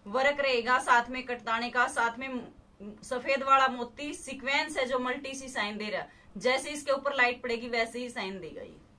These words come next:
ठीक है। पूरे में sequence, मोती का काम और कटदाने का काम। ये यहाँ देखो जी, note work भी दे रखा है, ये thread का काम रहेगा। सारे में, पूरे में proper हैंड वर्क का काम है, ठीक है। ये प्यारे सी बुट्टी बना रखे हैं, इसमें नग का काम भी रहेगा।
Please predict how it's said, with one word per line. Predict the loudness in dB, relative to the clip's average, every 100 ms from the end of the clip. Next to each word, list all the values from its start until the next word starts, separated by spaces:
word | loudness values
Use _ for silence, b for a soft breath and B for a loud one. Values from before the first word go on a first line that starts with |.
| -14
ठीक | -6 -4
है। | -6 -12 B -18 -8
पूरे | 0 2
में | 2 0
sequence, | -2 -6 0 2 2 -2 -8 -8
मोती | -2 -2 -2 0
का | 2
काम | 4 4 4 0 B B 2
और | 2 4
कटदाने | 0 0 -2 -2
का | -10
काम। | -12 -14 -14 b _
ये | -2 2
यहाँ | 6 6
देखो | 4 2 -2
जी, | -2
note | -4 -4 -4
work | -6 -6
भी | -2
दे | -2
रखा | -2 -2 -2
है, | -2
ये | -2 -4 -2
thread | -2 -2 -2
का | -4
काम | 0 -2
रहेगा। | 0 0 0 -2
सारे | 6 8 10 8
में, | 2 -2
पूरे | -8 -6 0
में | 0 2
proper | 0 2 0
हैंड | 0 -2
वर्क | -4 -4
का | -6
काम | -6 -8
है, | -10 -20 -20 -20
ठीक | -14 -6
है। | -6 -8 b b b
ये | -8 0
प्यारे | 6 6 6
सी | 0
बुट्टी | -8 -8 -6
बना | -4 -2
रखे | -2 -4
हैं, | -10
इसमें | -8 -6
नग | -4 -4
का | -4
काम | -2 -2 -2
भी | 0
रहेगा। | 0 2 -2